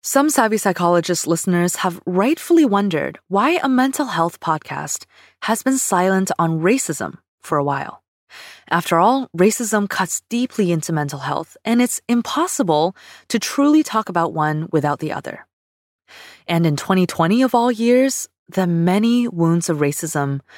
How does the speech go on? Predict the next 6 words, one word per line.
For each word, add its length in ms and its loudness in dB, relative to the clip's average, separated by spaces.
are 140 2
publicly 680 0
opened 320 0
again 480 0
and 140 0
again 460 -4